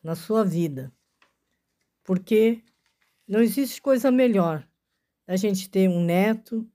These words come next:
ao nosso redor, poder amar, poder ajudar a educar.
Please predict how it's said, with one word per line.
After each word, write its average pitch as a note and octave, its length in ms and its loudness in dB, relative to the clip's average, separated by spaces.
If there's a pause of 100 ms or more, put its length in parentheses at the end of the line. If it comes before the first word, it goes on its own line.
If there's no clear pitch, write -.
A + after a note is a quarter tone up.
ao F3 100 -12
nosso F3 280 -6
redor, F#3 580 0
poder E3 300 -4
amar, E3+ 580 -4 (720)
poder D#3+ 520 -4 (600)
ajudar E3+ 340 0
a E3 60 0
educar. F3+ 760 -4